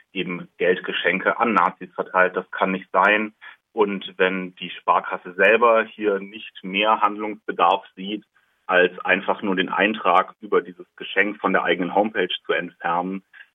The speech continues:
dann müssen auch die gemeinderätlichen Mitglieder im Verwaltungsrat und insbesondere Martin Horn als Vorsitzender des Verwaltungsrats hier aktiv werden.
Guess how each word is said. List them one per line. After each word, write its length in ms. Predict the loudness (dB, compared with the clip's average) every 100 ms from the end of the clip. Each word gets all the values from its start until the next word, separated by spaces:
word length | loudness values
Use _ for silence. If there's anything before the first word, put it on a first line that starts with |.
| _
dann 340 | 2 2 0 -4
müssen 340 | -6 -6 -8
auch 460 | -2 2 2 0 -12 -8
die 180 | -8
gemeinderätlichen 840 | -4 -4 -2 -2 -2 -4 -6 -10 -10
Mitglieder 300 | -6 -4 -4
im 120 | -4
Verwaltungsrat 840 | -2 0 0 -2 -6 0 2 2 -4
und 160 | -14 -12
insbesondere 640 | -16 -10 -6 -4 -4 -4
Martin 320 | -6 -8 -8
Horn 180 | -4 -4
als 120 | -4 _
Vorsitzender 460 | -6 -6 -8 -14 -16
des 160 | -14
Verwaltungsrats 680 | -8 -6 -6 -8 -8 -8 -6 -8
hier 100 | -10
aktiv 320 | -10 -14 -10
werden. 340 | -6 -6 -6